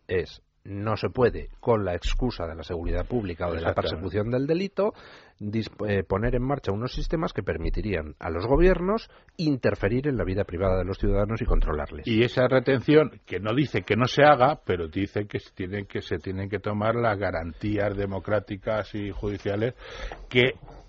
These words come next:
Speaker 2: es
Speaker 1: Con
Speaker 2: lo que, por ejemplo, la Asociación de Internautas, como muchas otras organizaciones en, eh, civiles de Europa, han reclamado a sus gobiernos, porque no estamos diciendo, "No, no, no guardes esos datos", pero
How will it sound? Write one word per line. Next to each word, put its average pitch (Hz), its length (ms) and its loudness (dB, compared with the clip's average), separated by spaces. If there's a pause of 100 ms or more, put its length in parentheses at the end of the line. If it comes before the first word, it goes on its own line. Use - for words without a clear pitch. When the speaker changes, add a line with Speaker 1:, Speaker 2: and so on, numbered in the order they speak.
(140)
Speaker 2:
es 131 120 10
Speaker 1:
Con 104 100 6
Speaker 2:
lo 120 140 6
que, 117 140 0
por 104 180 -2
ejemplo, 107 400 0
la 101 80 -2
Asociación 95 460 -4
de 98 80 -4
Internautas, 98 640 0 (280)
como 101 260 -2
muchas 135 380 2
otras 98 280 0
organizaciones 90 800 -4
en, 80 180 -8 (420)
eh, 87 260 -8
civiles 90 600 -2
de 82 60 -6
Europa, 104 500 2 (300)
han 123 220 2 (100)
reclamado 117 720 2
a - 20 4
sus 113 180 -2
gobiernos, 104 540 2
porque 107 380 2 (260)
no 117 160 -2
estamos 131 400 2
diciendo, 107 380 -2
"No, 147 100 -2
no, 156 180 2
no 131 200 2
guardes 131 380 0
esos 110 220 -8
datos", 135 440 -6
pero 80 260 -12